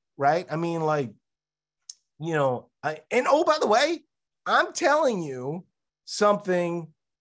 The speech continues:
that I kinda did, right? I one hundred percent did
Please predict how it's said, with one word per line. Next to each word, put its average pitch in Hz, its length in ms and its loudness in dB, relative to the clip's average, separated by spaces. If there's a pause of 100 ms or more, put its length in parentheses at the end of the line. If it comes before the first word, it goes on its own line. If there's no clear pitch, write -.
(340)
that 240 100 4
I 277 100 4
kinda 269 300 2
did, 269 340 -4 (920)
right? 196 240 0 (640)
I 196 140 2
one 254 260 4
hundred 262 220 2
percent 240 400 -2
did 202 380 0